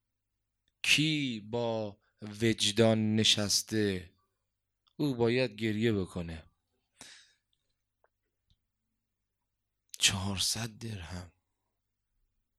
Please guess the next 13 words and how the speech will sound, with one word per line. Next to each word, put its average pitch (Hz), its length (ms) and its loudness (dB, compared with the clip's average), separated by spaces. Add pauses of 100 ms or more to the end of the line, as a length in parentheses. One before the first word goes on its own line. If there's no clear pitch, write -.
(140)
یعنی، 107 600 0 (220)
یعنی 95 420 -2 (300)
معانی 123 360 4
زیادی 135 420 -2
داره، 98 160 0
یکی 120 380 0
عرض 87 220 -6
می‌کنم. 82 500 -12
یعنی 107 500 0 (500)
مولای 131 840 0
بنده 127 560 -2
و 143 140 2
شما، 110 580 0